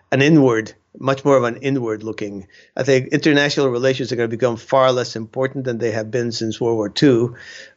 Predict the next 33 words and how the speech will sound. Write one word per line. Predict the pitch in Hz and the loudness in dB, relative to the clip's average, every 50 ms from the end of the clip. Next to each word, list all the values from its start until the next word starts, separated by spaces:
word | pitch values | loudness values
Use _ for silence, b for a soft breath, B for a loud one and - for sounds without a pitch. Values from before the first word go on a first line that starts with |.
| - - | -2 0
uh, | 131 120 117 113 113 | 2 2 4 2 2
and | 110 107 | 0 0
certainly | - 135 131 123 113 110 110 | 2 2 2 2 0 -2 -4
since, | - - - 131 117 113 117 - | -2 0 2 2 2 2 2 2
um, | 127 117 113 110 110 110 110 110 113 120 - 262 | 4 4 4 4 4 2 0 -2 -4 -6 -8 -6
the | - 127 131 127 | -2 2 2 2
end | 127 123 | 4 2
of, | 120 117 117 123 - 127 | 0 0 0 -4 -4 -4
of | 120 107 | -4 -2
the | 113 104 | -2 2
Cold | - 151 131 113 | 4 4 4 4
War. | 110 117 151 156 131 120 131 131 B B B B B B B B B B B | 4 4 6 6 6 4 4 0 B B B B B B B B B B B
I | - - | -6 -4
think | 131 - 165 156 151 156 147 | 0 0 0 0 0 -6 -12
you | 143 | -8
can | 135 151 139 | -8 -6 -6
see | - - 160 147 | -6 -2 0 0
it | 131 113 117 | 0 0 -2
now. | 123 143 160 147 110 104 101 98 - - - - 123 123 127 | -4 -4 -4 -4 -6 -8 -8 -10 -12 -12 -12 -14 -14 -12 -2
Countries | - 170 175 170 170 156 147 - 143 | 0 0 0 2 2 2 4 4 4
are | 123 123 | 2 2
turning | 123 - 123 113 113 113 113 | 0 -2 -4 -4 -4 -4 -4
inward. | 131 151 143 113 107 104 95 95 98 - - - | -2 -2 -2 -2 -4 -6 -8 -10 -12 -14 -10 -6
Uh, | 110 113 117 110 110 110 117 127 131 | -4 -4 -2 -2 -4 -4 -6 -4 -2
th-, | 131 127 127 131 | -2 -2 2 4
there's | 135 131 123 | 4 4 4
this | 143 131 - - | 4 2 0 2
kind | - 175 170 | 2 2 4
of | 170 | 4
a, | 160 147 139 135 B B B B B B B B B B B _ _ - | 4 4 4 2 B B B B B B B B B B B _ _ -2
people | - 175 170 180 160 151 | -2 0 4 4 4 4
score | - - - - 151 151 151 151 | 2 -2 0 2 4 4 4 2
points | - 156 156 156 156 - | 2 2 2 2 2 -2